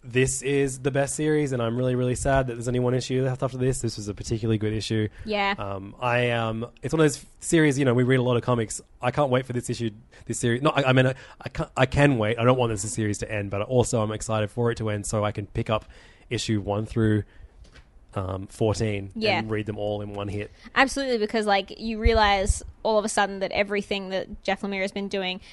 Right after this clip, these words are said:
Speaker 2: even in, like, the previous series before it was renumbered, has been leading to this sort of final confrontation.
Speaker 1: Did it get renumbered?
Speaker 2: I think it did, didn't it? Wasn't
Speaker 1: No.
Speaker 2: there a first arc and then it got renumbered?
Speaker 1: You're thinking of the Warren Ellis run.
Speaker 2: I don't think I am, but anyway.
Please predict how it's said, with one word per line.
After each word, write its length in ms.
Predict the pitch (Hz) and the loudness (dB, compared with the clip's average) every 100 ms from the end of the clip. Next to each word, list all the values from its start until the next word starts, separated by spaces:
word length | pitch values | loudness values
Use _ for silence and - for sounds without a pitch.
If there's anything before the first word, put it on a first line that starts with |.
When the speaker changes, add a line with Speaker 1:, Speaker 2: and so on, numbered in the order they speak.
| - - | -12 -4
Speaker 2:
even 200 | 254 254 | 0 2
in, 100 | 214 | 2
like, 160 | 208 | -2
the 60 | 180 | -4
previous 460 | - 294 254 202 - | -2 -2 0 -2 -2
series 380 | 202 196 190 - - | -4 -4 -8 -12 -12
before 280 | - - 214 | -8 -2 -2
it 40 | 180 | -2
was 160 | 202 | -6
renumbered, 560 | 202 196 208 214 185 175 | -8 -6 -4 -4 -6 -6
has 160 | 196 | -8
been 200 | 185 185 | -6 -6
leading 420 | 185 185 170 180 - - - | -6 -6 -8 -12 -16 -20 -16
to 80 | 202 | -8
this 180 | 196 - | -6 -6
sort 300 | - 214 185 | -6 -4 -4
of 80 | |
final 480 | - - 196 196 196 | -4 -2 0 -2 -8
confrontation. 800 | - 208 196 202 202 185 - 180 | -8 -10 -8 -10 -6 -6 -8 -2
Speaker 1:
Did 100 | 254 | 2
it 40 | 262 | 4
get 120 | 254 | 6
renumbered? 500 | 262 247 233 247 - - - - | 8 8 6 2 0 -18 -10 -4
Speaker 2:
I 60 | |
think 180 | 285 508 | 0 2
it 80 | 381 | 0
did, 260 | 339 247 175 | 2 0 0
didn't 200 | 247 440 | -2 -2
it? 140 | - | -4
Wasn't 180 | 226 269 | 2 4
Speaker 1:
No. 60 | 104 | 4
Speaker 2:
there 80 | |
a 40 | 196 | 2
first 260 | 294 294 | -2 -2
arc 260 | - 262 - | 0 0 0
and 80 | 233 | -6
then 80 | 233 | -6
it 80 | |
got 100 | 233 | -6
renumbered? 360 | 233 226 254 359 | -6 -6 -8 -4
Speaker 1:
You're 80 | 123 | 0
thinking 180 | 120 110 | 2 2
of 60 | |
the 80 | 101 | 0
Warren 260 | 98 95 90 | 0 0 -2
Ellis 260 | 95 95 | -6 -6
run. 180 | - 98 - - - - - - - - - - - - - - 233 | -10 -12 -14 -20 -20 -20 -20 -20 -20 -20 -20 -20 -20 -20 -20 -20 -16
Speaker 2:
I 40 | |
don't 160 | 214 233 | -10 -8
think 140 | 233 | -8
I 60 | - | -8
am, 260 | - - - - | -12 -14 -16 -16
but 100 | - | -16
anyway. 340 | - - | -16 -18